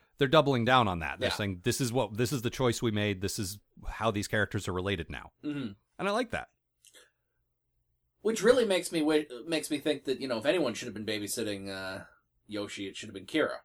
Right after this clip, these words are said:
Speaker 1: I think they
Speaker 2: Yoshi.
Speaker 1: talked about that. I think the idea was that they traded. Like,
Speaker 2: Hmm.
Speaker 1: like, Kira handled it for a bit, and then Worf and Dax handled it
Speaker 2: Oh,
Speaker 1: for a
Speaker 2: yeah,
Speaker 1: bit.
Speaker 2: yeah, that ma-, that makes a lot of sense, yeah.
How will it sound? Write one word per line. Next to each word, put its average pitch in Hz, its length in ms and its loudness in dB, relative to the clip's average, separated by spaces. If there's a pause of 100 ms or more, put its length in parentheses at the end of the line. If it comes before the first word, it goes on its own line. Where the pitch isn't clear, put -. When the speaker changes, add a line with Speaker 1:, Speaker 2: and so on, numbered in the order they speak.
(120)
Speaker 1:
I 151 80 4
think - 280 -4
they 349 80 2
Speaker 2:
Yoshi. 190 140 2
Speaker 1:
talked 202 200 2
about 85 260 -2
that. 60 220 -12 (840)
I 123 80 -6
think 233 300 -4
the 196 120 2
idea 151 380 4
was 127 220 2
that 117 120 -2
they 113 120 0
traded. 107 500 -2 (140)
Like, 151 140 0
Speaker 2:
Hmm. 123 140 -4 (400)
Speaker 1:
like, 107 300 -2 (100)
Kira 113 360 4
handled 107 360 2
it 110 80 -2
for 113 140 0
a 107 40 2
bit, 101 220 2
and 95 120 0
then 92 140 0
Worf 90 180 0
and 92 80 -2
Dax 95 240 2
handled 98 280 8
it 226 40 12
Speaker 2:
Oh, 220 140 12
Speaker 1:
for 202 40 12
a 180 40 10
Speaker 2:
yeah, 180 120 6
Speaker 1:
bit. 170 80 8
Speaker 2:
yeah, 151 80 8
that 151 140 6
ma-, 147 120 -4
that 143 120 2
makes 110 240 -6
a 101 60 -8
lot 85 160 -10
of - 60 -16
sense, 113 300 -10
yeah. 113 180 -2